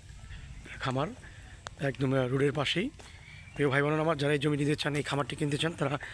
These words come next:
আমার স্ক্রিন দেওয়া নম্বর যোগাযোগ করবেন। And please subscribe my channel, Policy Housing। এই আমার আশেপাশের দৃশ্য দেখাচ্ছি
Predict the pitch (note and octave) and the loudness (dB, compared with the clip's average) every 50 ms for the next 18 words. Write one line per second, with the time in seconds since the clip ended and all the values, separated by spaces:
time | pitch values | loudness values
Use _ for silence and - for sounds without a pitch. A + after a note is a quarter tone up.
0 | - - - - - - - C#3 C#3 C#3+ C#3+ - - - C#3+ C3 D3+ D3+ C#3+ D3+ | -12 -14 -14 -14 -10 -6 -2 0 0 2 0 0 0 2 2 2 2 2 2 2
1 | C#3 C#3+ C#3 B2+ D3+ D3+ D3 C3+ - C#3+ B2+ B2 D#3 G3+ C4 - - - - - | 0 0 2 2 2 2 2 0 0 -2 -2 0 0 0 -2 -2 -6 -12 -16 -16
2 | - - - - - - - - - - - C#3 C3+ A#2+ - D3 D3+ C#3+ - - | -16 -16 -16 -18 -18 -18 -18 -18 -14 -10 -6 -4 -4 -4 -2 0 0 0 0 0
3 | C#3+ C3+ C#3+ - - C#3+ C#3+ C#3+ - - C#3+ C#3 D#3+ D#3 - C#3+ C3+ C3 - C#3+ | 0 0 0 0 0 0 0 0 2 0 0 0 0 -2 -2 -2 -2 0 -2 -2
4 | C3 A#2+ A#2+ B2 B2 A#2+ E3+ A3+ A3+ - - - - - - - - - - - | 0 0 0 0 0 0 -2 -2 -4 -6 -10 -14 -16 -16 -16 -16 -14 -14 -16 -16
5 | - - - - - - - - - - - - C3+ C3+ C3 B2+ C3 B2 - C#3 | -16 -16 -16 -16 -16 -16 -16 -16 -16 -14 -10 -6 -6 -4 -4 -2 -2 -4 -2 -2
6 | C3 B2+ - - C#3+ - - - - - C3+ - - C#3+ C3 C#3 B2+ C3+ - - | -2 -2 -2 -2 -4 -6 -8 -10 -6 -4 -2 -2 0 0 0 -2 -2 -2 -4 -6
7 | - F3 | -6 -6